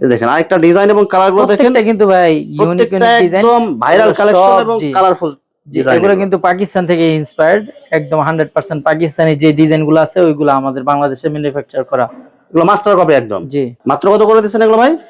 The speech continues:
Speaker 2: সাতশো আশি টাকা।
Speaker 1: Only সাতশো আশি টাকা। দেখেন, ওনারা দেখেন বডির সাথে ম্যাচিং করা আড়াই হাত পানার পুরা পাঁচ হাত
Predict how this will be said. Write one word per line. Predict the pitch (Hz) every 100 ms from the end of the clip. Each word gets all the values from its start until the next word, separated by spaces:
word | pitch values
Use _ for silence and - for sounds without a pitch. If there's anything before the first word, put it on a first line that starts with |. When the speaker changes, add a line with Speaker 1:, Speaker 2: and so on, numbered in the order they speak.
| - - -
Speaker 2:
সাতশো | 175 - 160
আশি | 139 156 156
টাকা। | 120 117 -
Speaker 1:
Only | 180 233 -
সাতশো | 165 - 147
আশি | 139 110
টাকা। | 87 - _
দেখেন, | 117 127
ওনারা | 165 185 185
দেখেন | 180 226 247 143
বডির | 175 190
সাথে | 208 190
ম্যাচিং | 180 196 196
করা | 220 208
আড়াই | 196 196
হাত | 196
পানার | 202 202
পুরা | 190 180 165
পাঁচ | 170
হাত | 196